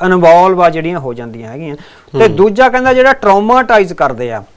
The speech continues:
Speaker 1: ਜਿਹੜੀ
Speaker 2: ਹੂੰ, ਹੂੰ,
Speaker 1: ਇਹ, ਇਹ
Speaker 2: ਹੂੰ।
Speaker 1: ਹੈਗਾ ਵੀ ਕੱਲਾ ਉਹ ਸਰੀਰਕ ਕਤਲੇਆਮ ਨਹੀਂ ਕਰਦੇ।
Speaker 2: ਜੀ।
Speaker 1: ਸਰੀਰਕ ਕਤਲੇਆਮ ਲਾਸਟ ਇਵੈਂਟ ਹੁੰਦਾ।
Speaker 2: ਹੂੰ।
Speaker 1: ਉਹ ਤੋਂ ਪਹਿਲਾਂ ਸਾਲਾਂ ਜਾਂ ਸਦੀਆਂ ਤੱਕ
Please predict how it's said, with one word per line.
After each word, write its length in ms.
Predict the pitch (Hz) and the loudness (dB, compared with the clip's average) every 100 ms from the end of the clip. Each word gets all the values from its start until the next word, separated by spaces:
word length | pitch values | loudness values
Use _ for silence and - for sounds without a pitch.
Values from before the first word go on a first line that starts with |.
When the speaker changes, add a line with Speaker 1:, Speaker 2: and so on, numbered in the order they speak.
| 135 | -6
Speaker 1:
ਜਿਹੜੀ 240 | 151 202 | -2 0
Speaker 2:
ਹੂੰ, 160 | 202 110 | -2 -4
ਹੂੰ, 160 | 117 | -4
Speaker 1:
ਇਹ, 80 | 196 | 0
ਇਹ 140 | 202 202 | 2 2
Speaker 2:
ਹੂੰ। 80 | |
Speaker 1:
ਹੈਗਾ 220 | 220 202 233 | 2 2 -2
ਵੀ 120 | 269 | -4
ਕੱਲਾ 400 | - 170 190 214 | -2 0 2 4
ਉਹ 160 | 214 | 4
ਸਰੀਰਕ 440 | 240 196 180 220 247 | 2 2 4 4 0
ਕਤਲੇਆਮ 580 | 226 220 226 220 208 170 | -2 0 2 2 0 -2
ਨਹੀਂ 120 | 220 | -2
ਕਰਦੇ। 380 | 208 165 160 151 - 135 | -2 -2 -2 -4 -6 -8
Speaker 2:
ਜੀ। 140 | 110 | -2
Speaker 1:
ਸਰੀਰਕ 400 | 110 208 247 262 | 2 4 4 2
ਕਤਲੇਆਮ 600 | 254 233 - 226 233 233 247 | 2 0 0 2 2 2 0
ਲਾਸਟ 720 | 185 147 156 175 226 220 226 | 0 2 4 6 6 4 -4
ਇਵੈਂਟ 420 | 202 185 180 175 | -4 -2 -4 -6
ਹੁੰਦਾ। 400 | 143 123 117 107 _ _ | -10 -10 -10 -12 _ _
Speaker 2:
ਹੂੰ। 160 | 123 104 | -6 0
Speaker 1:
ਉਹ 140 | 196 | -2
ਤੋਂ 240 | 247 277 269 | 0 0 0
ਪਹਿਲਾਂ 600 | - 185 214 240 233 226 | 2 2 2 2 0 0
ਸਾਲਾਂ 720 | - - 175 196 220 220 220 | -2 -2 0 0 2 4 4
ਜਾਂ 160 | 214 | 4
ਸਦੀਆਂ 600 | 202 - 170 185 226 226 | 2 0 -2 0 2 0
ਤੱਕ 360 | 208 165 151 131 | 2 -2 -2 -10